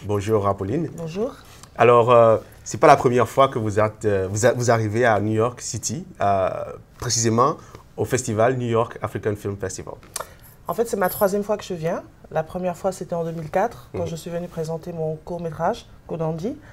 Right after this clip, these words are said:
Speaker 2: Après ça encore, j'étais, je crois que je suis revenue vers, euh, deux mille dix, je me rappelle plus très bien. Et, euh, donc, c'est vraiment ma troisième fois, euh, que je viens et, euh, et aussi pour ouvrir le festival de, avec sa vingt-cinquième année.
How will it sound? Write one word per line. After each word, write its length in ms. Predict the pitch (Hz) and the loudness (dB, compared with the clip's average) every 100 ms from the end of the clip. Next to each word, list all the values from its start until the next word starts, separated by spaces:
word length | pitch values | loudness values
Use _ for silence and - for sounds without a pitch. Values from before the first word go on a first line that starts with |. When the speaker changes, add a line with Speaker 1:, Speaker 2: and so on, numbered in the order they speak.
| - - - - | -20 -20 -20 -8
Speaker 2:
Après 240 | 160 - | -6 -2
ça 180 | 180 196 165 | -2 0 -2
encore, 260 | 160 196 | 0 -2
j'étais, 300 | - 151 165 | -2 -10 -10
je 240 | 151 - - | -10 -14 -6
crois 160 | 196 | -6
que 80 | 196 | -4
je 40 | |
suis 80 | - | -6
revenue 440 | 165 160 165 175 170 | -4 -4 -4 -6 -4
vers, 280 | 156 156 | -2 -2
euh, 180 | 151 147 | -2 -4
deux 100 | 147 | -6
mille 160 | 160 151 | -8 -8
dix, 400 | 170 254 - - - | -8 -10 -12 -16 -12
je 20 | |
me 60 | 147 | -10
rappelle 240 | 147 151 | -10 -12
plus 140 | - | -14
très 180 | - 151 | -12 -10
bien. 160 | 160 233 - - - - - - | -10 -12 -16 -20 -20 -20 -20 -6
Et, 220 | 156 151 | 0 0
euh, 80 | 151 | 2
donc, 220 | 160 165 - | 0 -4 -10
c'est 300 | - - 165 | -12 -2 0
vraiment 260 | 165 175 196 | 2 2 4
ma 100 | 180 | 2
troisième 360 | 185 170 165 | 0 -4 -4
fois, 400 | - 170 170 160 | 0 2 2 0
euh, 100 | 151 151 | -4 -8
que 80 | 160 | -8
je 100 | 160 | -6
viens 300 | 151 165 185 | -2 0 0
et, 240 | 165 160 | -2 -4
euh, 140 | 156 151 147 - - - - 90 | -4 -6 -10 -20 -20 -20 -14 -4
et 300 | 82 80 80 | 0 0 0
aussi 480 | 156 151 - 190 | -2 -4 -6 -6
pour 240 | 190 170 160 | -6 -6 -6
ouvrir 260 | 156 170 | -6 -4
le 80 | 165 | -6
festival 600 | 156 151 - 160 170 170 | -8 -12 -8 -2 -2 -2
de, 80 | 160 | -2
avec 500 | 156 156 160 160 156 | -2 -2 -4 -6 -6
sa 140 | - | -6
vingt-cinquième 420 | 156 156 156 151 147 | -6 -6 -8 -8 -6
année. 200 | 147 | -8